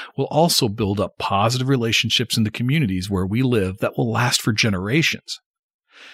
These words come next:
Another important step is to build a family environment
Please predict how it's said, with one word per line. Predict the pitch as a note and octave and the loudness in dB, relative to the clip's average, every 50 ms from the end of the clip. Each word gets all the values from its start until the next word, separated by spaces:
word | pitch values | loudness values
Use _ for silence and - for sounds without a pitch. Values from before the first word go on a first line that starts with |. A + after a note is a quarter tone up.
| - - - - - _ _ - | -20 -20 -20 -20 -20 _ _ -4
Another | A#2 B2+ B2 C#3+ | -2 0 2 2
important | C3 A#2 - - C3 A#2 G#2+ - | 0 0 0 0 0 0 0 0
step | - - G#2+ A2+ C3+ - | 0 0 2 0 2 0
is | D3 B2+ - | -2 -2 -2
to | - A2+ | -2 -2
build | A2 A#2+ B2+ C3+ C#3+ | 0 2 2 2 2
a | |
family | C3+ - - - C#3+ C#3+ D3+ D#3+ D#3 D3+ A#2+ | 0 -2 -4 -2 0 2 2 2 2 2 2
environment | G2+ F2+ F2+ F2 D#2+ D#2 D2 D#2+ - - | 0 -2 -2 -2 -2 -2 -4 -4 -8 -12